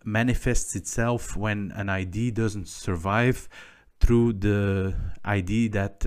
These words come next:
um, it can be overruled simply by hierarchy,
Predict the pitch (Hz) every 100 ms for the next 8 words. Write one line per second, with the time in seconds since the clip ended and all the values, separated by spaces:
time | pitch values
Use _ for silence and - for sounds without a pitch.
0 | - 90 87 90 85 - 104 117 107 98
1 | 104 104 - 110 92 92 107 95 - -
2 | 110 101 110 98 95 82 95 110 117 120
3 | - 131 147